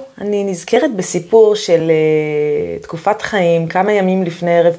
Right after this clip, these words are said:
פסח, בבית, חפץ חיים שישים וארבע, פתח תקווה. אה, אני פותחת את הארונות מטבח ואין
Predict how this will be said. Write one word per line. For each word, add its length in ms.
פסח, 540
בבית, 580
חפץ 340
חיים 220
שישים 440
וארבע, 400
פתח 380
תקווה. 420
אה, 180
אני 100
פותחת 380
את 60
הארונות 420
מטבח 520
ואין 340